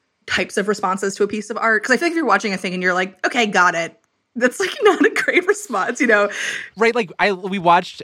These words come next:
Speaker 2: Nightmare on Elm Street, which, like, there was,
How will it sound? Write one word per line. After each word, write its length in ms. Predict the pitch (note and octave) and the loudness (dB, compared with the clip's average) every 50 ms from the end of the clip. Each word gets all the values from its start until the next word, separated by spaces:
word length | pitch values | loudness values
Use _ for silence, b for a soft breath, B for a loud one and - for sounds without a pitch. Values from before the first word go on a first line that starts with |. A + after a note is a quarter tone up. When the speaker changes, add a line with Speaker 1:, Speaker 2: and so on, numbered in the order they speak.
| - - | -14 -6
Speaker 2:
Nightmare 260 | D#3+ D#3 D#3 D#3 D#3 D3+ | -2 -2 0 2 2 2
on 100 | C#3+ C#3 | 2 2
Elm 180 | C3 C3 C3 | 2 0 0
Street, 200 | B2 - B2 A#2 | 0 -2 -4 -4
which, 180 | A#2 A#2+ A#2 - | -4 -4 -2 0
like, 240 | D3 C3 - - _ _ _ _ _ - | 0 0 0 -4 _ _ _ _ _ -20
there 280 | C3 G#2+ A#2+ C3+ C3+ C3+ | -14 -4 0 0 2 2
was, 280 | C3 B2 A2 - - | 2 0 -2 -6 -16